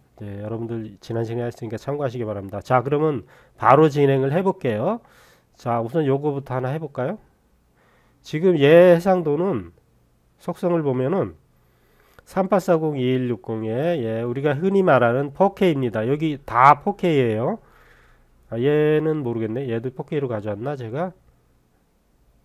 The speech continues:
자, 얘는 그냥 풀 에이치디네요. 얘부터 하나 해볼게요. 자, 이렇게 해서 끌어옵니다. 그러면 얘는 몇 초짜리일까요? 이십오 초짜리인가 보네요.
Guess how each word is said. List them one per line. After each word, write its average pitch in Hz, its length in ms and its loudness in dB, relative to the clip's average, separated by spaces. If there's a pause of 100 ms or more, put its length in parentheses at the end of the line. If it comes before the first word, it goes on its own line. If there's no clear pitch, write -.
(200)
자, 120 180 -4
얘는 185 640 2 (100)
그냥 147 200 -2
풀 208 160 0
에이치디네요. 139 720 -2 (220)
얘부터 135 320 -2
하나 139 160 -2
해볼게요. 143 680 -8
자, 90 300 -14
이렇게 98 300 -14
해서 151 340 -4 (300)
끌어옵니다. 135 640 -2 (800)
그러면 156 300 0
얘는 190 460 4 (1120)
몇 131 200 -2
초짜리일까요? 160 1120 -2 (260)
이십오 147 340 -4
초짜리인가 123 540 0
보네요. 110 380 -6